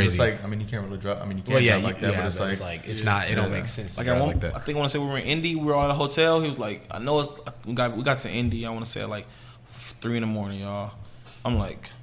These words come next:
Speaker 3: "Bro, I'm tired." He's like, "Honestly, y'all, we're about to get a hotel. Five of y'all could sleep in the, in the van. Like, it's so many, so much room." I was like, "Dang, five?" Me not even thinking, like, I forgot. Like,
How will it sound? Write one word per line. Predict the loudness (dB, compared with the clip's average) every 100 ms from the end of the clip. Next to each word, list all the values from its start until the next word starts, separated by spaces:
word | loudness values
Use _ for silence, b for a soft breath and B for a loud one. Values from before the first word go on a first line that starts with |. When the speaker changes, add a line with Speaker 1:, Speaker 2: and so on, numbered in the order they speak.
| -20 -16
Speaker 3:
"Bro, | -6 -2
I'm | 0
tired." | 2 2 2
He's |
like, | 2 2
"Honestly, | 2 2 0
y'all, | 0 2 0 -2
we're |
about | -2 0
to | 0
get | -2
a |
hotel. | -2 -2 -4 -6 B B B
Five | 2 4 4
of |
y'all | 4
could | 2 0
sleep | -4 -2
in | 0 0
the, | -2 -8 -10 -6
in | -4
the | -2
van. | 2 4 4 2
Like, | 0 -4 -2
it's |
so | 0 2
many, | 4 4
so | 4
much | 0 0
room." | 0 0 2
I | 0
was | -4
like, | -8 -14
"Dang, | -10 -8 -6 -8
five?" | -6 -2 -2 -2 -8 -14 B B B
Me | 2 2
not | 4 4
even | 2 0
thinking, | 0 -2 -2
like, | -4
I | -6
forgot. | -6 -4 -2 -2 -4
Like, | -10